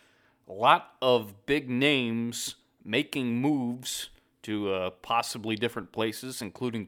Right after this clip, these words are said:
two of those huge names calling it a career. And, of course, I'm talking about Ben Roethlisberger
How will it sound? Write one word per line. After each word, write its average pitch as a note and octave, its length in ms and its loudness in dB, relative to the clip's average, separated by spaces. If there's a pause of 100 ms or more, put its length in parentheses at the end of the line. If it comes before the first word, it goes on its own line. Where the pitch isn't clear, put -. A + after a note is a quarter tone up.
two D#3+ 260 0
of A#2+ 160 0
those A#2 320 2
huge A#2+ 380 -2
names A2 500 0 (500)
calling C#3 400 6
it B2+ 80 2
a A#2 60 0
career. B2+ 640 0
And, F#2 320 -6 (240)
of - 100 -14
course, - 260 -2
I'm F#2+ 100 -10
talking G#2+ 380 -2
about G2 400 -2
Ben A#2 200 0
Roethlisberger A2+ 920 0